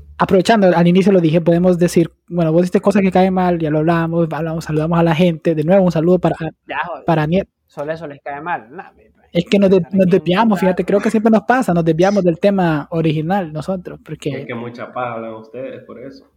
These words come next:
Speaker 1: Sí, es que no, contando las anécdotas de ese perro que me ha hecho pasar a sufrir a mí, y, y a vergüenza, entonces.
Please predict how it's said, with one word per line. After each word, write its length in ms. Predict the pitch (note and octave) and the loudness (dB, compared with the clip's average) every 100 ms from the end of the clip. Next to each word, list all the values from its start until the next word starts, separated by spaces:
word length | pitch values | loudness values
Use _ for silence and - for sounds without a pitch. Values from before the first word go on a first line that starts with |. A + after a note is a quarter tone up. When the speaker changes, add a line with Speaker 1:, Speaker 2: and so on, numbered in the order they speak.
| _ _ _ _ _ | _ _ _ _ _
Speaker 1:
Sí, 420 | - - E3 E3 | -6 2 4 4
es 80 | D#3 | 2
que 100 | - | 0
no, 180 | G3+ G#3 F#3 | 2 2 2
contando 280 | F3+ E3+ | 0 2
las 120 | F3 E3+ | 2 0
anécdotas 400 | E3 F3 E3+ D#3+ | 0 0 0 0
de 60 | |
ese 100 | D#3+ | 0
perro 340 | F3 E3+ E3 E3 | 0 0 0 -2
que 100 | D#3+ | -4
me 80 | D#3+ | -2
ha 100 | D3+ | -2
hecho 160 | D3+ | -4
pasar 300 | D#3 D3+ D#3 | -4 -2 -2
a 40 | D#3 | -2
sufrir 300 | D3+ E3+ D#3 | -4 -2 -2
a 80 | D3+ | -2
mí, 140 | D#3+ | -2
y, 220 | D3 C#3+ C#3+ - | -4 -6 -8 -4
y 80 | D#3+ | 0
a 60 | D#3 | 2
vergüenza, 420 | D#3 D#3 F#3+ F#3 | 2 2 0 0
entonces. 440 | E3+ D3 D3+ D#3+ | -2 -4 -8 -12